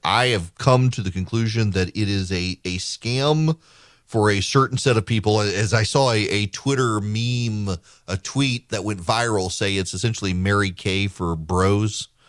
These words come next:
Um, but I think it's worse than that, 'cause I know people who've made a good livings out of selling Mary Kay. It's a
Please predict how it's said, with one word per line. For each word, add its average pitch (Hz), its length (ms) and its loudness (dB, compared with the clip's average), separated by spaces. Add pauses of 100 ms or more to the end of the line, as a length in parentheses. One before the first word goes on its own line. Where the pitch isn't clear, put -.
(480)
Um, 92 800 -2 (200)
but 104 480 2
I 117 140 6
think 139 160 0
it's 104 120 2
worse 123 280 4
than 95 80 -4
that, 87 240 -2
'cause 95 160 -2
I 104 120 2
know 101 140 2
people 104 280 -2
who've 92 100 0
made 87 420 -4
a 98 120 -2
good 101 200 -2
livings 95 600 -2
out 92 100 2
of 87 100 -2
selling 92 380 -4
Mary 87 240 0
Kay. 98 300 -2
It's 78 120 -4
a 90 80 -4